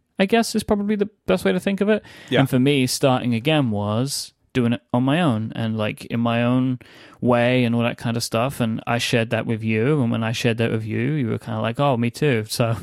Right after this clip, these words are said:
Speaker 1: <laughs> so we just did it.
Speaker 2: Here
Speaker 1: Right?
Speaker 2: we are.
Speaker 1: Yeah. And, and then it was just a case of, like, working out, like, this is everything that we know, this is everything that we've learned, and these are the ways that we would wanna do it. And when we did it that way, and, and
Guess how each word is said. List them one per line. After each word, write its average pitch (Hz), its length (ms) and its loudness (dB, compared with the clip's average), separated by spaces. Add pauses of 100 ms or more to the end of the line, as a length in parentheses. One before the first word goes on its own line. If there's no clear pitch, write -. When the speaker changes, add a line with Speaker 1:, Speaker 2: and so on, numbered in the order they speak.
(500)
Speaker 1:
<laughs> - 680 -2
so - 160 2
we 127 120 4
just 131 200 -2
did 156 160 2
it. - 200 -4
Speaker 2:
Here 113 120 2
Speaker 1:
Right? 120 100 4
Speaker 2:
we 139 140 2
are. 117 280 0 (960)
Speaker 1:
Yeah. 135 260 0
And, 139 180 4
and 135 140 4
then 131 120 4
it 131 100 0
was 131 160 -2
just 127 160 -4
a 123 40 -2
case 123 300 0
of, 127 120 -2
like, - 340 -4 (920)
working 156 540 2
out, 135 300 2
like, 120 180 0
this 139 180 0
is 139 100 0
everything 139 460 2
that 127 80 2
we 127 160 2
know, 113 280 2
this 123 160 -2
is 123 120 -2
everything 120 400 0
that 117 100 0
we've 113 200 -4
learned, 113 380 -2
and 113 120 0
these 120 180 0
are 123 60 -14
the 123 80 -2
ways 117 260 0
that - 80 -4
we 120 140 -4
would 120 160 -4
wanna 117 220 0
do 117 200 -2
it. 151 280 0
And 127 560 0
when 127 240 2
we 120 100 2
did 139 200 2
it 143 100 -2
that 113 180 -2
way, 123 360 0
and, 117 300 -2
and 117 320 -4